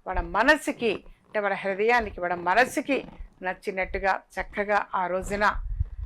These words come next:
మరి ఆ గురువుగారికి నమస్కరించుకోవటము అనేటువంటిది చాలా చాలా మంచిది. అలాగే పౌర్ణమి సందర్భంగా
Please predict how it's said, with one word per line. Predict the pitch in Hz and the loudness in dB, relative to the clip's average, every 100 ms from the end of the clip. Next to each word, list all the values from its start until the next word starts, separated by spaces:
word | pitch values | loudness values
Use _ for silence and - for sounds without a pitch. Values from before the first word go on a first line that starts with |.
| - - - _ - - - - | -10 -14 -20 _ -12 -10 -8 -2
మరి | 196 190 | 0 0
ఆ | - | 0
గురువుగారికి | 180 185 185 196 196 180 185 180 - - | -2 -2 -4 2 2 2 -4 -8 -12 -10
నమస్కరించుకోవటము | 180 175 190 - 202 185 - - 175 170 175 180 - - - - | -6 -4 -6 -4 -4 -4 -8 -6 -4 -4 -6 -8 -12 -20 -20 -12
అనేటువంటిది | 180 175 - 180 170 180 - | -8 -8 -8 -10 -10 -12 -14
చాలా | - 196 208 | -10 -2 0
చాలా | 208 190 180 175 - _ _ | 0 0 0 0 -4 _ _
మంచిది. | 170 170 165 185 180 - - - - - - _ - - - - - - - | -8 -8 -8 -8 -8 -8 -16 -8 -6 -6 -8 _ -8 -8 -10 -20 -18 -10 0
అలాగే | 277 311 302 311 240 - - - | 6 6 6 4 2 -4 -18 2
పౌర్ణమి | 240 269 330 330 320 320 - - | 8 8 8 6 4 0 -4 0
సందర్భంగా | 233 233 220 185 214 214 233 185 | 2 4 2 0 0 4 4 4